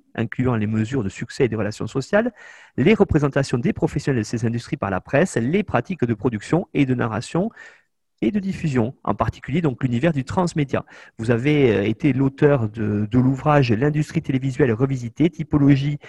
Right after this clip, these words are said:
relations sociales et notions du succès, préfacé par Bernard Miège en deux mille vingt chez L'Harmattan et co-directeur avec une, euh, de nos intervenantes, Mélanie Bourda, de l'ouvrage The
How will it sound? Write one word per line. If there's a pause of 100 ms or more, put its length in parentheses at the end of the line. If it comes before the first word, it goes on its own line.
(240)
relations
sociales
et
notions
du
succès,
préfacé
par
Bernard
Miège
en
deux
mille
vingt (340)
chez
L'Harmattan (220)
et
co-directeur
avec
une,
euh,
de
nos
intervenantes, (180)
Mélanie
Bourda, (280)
de
l'ouvrage
The